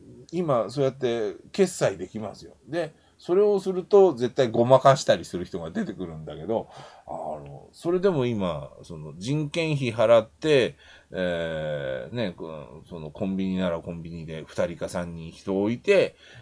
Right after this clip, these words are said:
えー、やるよりも、全部機械に任しちゃって、あとは、その、使う人がカードを、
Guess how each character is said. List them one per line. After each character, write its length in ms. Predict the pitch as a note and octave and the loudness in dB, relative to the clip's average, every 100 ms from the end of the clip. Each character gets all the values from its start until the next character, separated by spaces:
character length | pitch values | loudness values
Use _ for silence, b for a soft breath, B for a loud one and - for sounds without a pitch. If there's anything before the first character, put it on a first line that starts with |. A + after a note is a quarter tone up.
| - | -8
え 680 | A2 G2+ F2+ D#2+ D#2 C2+ G2 | -4 -2 -4 -4 -8 -10 -4
ー、 60 | |
や 160 | A2 A#2 | 0 2
る 100 | C3 | 2
よ 140 | G#2+ | 2
り 120 | F2 | 0
も、 280 | G#2 C3+ A2 _ _ | -2 -2 -4 _ _
全 180 | D3+ B2+ | -4 -2
部 100 | F#2+ | -4
機 160 | - - | -8 6
械 260 | D3 A#2 | 8 8
に 60 | F2+ | 2
任 340 | E2 D2+ F2+ - | -8 -8 -10 -8
し 40 | |
ち 80 | D#2+ | -12
ゃ 20 | |
っ 40 | D2+ | -10
て、 320 | - C3+ - B B - | -2 -2 -2 B B -10
あ 100 | G2+ | -6
と 140 | A#2 | 10
は、 400 | D3 C#3 E2 G#1+ C#2+ F2+ | 12 12 8 0 -18 -16
そ 80 | F2 | -14
の、 240 | D#2 C#2 G1+ G1+ _ _ _ _ _ _ _ _ - | -12 -14 -16 -20 _ _ _ _ _ _ _ _ -14
使 280 | - A2 | 4 6
う 80 | F#2+ | 6
人 180 | - F#2+ | 2 -6
が 220 | E2 C#2 - | -6 -8 -8
カ 260 | - G2 | 0 0
ー 40 | E2+ | 0
ド 120 | D#2 | -4
を、 340 | C#2 B1+ A#1+ | -10 -14 -18